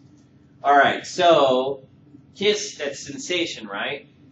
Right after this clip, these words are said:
Sensation from the front half of the head, I E the face, comes in through the trigeminal nerve,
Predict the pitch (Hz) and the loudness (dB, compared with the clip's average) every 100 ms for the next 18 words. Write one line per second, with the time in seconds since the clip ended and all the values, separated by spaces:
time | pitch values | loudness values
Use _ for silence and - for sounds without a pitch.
0 | _ - 143 131 - 202 254 - 202 170 | _ -14 -10 -10 -6 -4 -2 -2 -2 -2
1 | 165 139 123 - 160 180 - 165 151 143 | -4 -6 -8 -2 -2 0 -2 -4 -4 -6
2 | 135 127 110 - 110 113 120 120 - 135 | -2 -2 -2 -2 -4 -4 -6 -12 -12 -10
3 | 120 104 - - 123 117 120 113 110 107 | -8 -8 -14 -18 -16 -14 -12 -14 -14 -18
4 | - 110 110 113 117 110 98 92 - | -10 -10 -8 -10 -10 -10 -12 -16 -18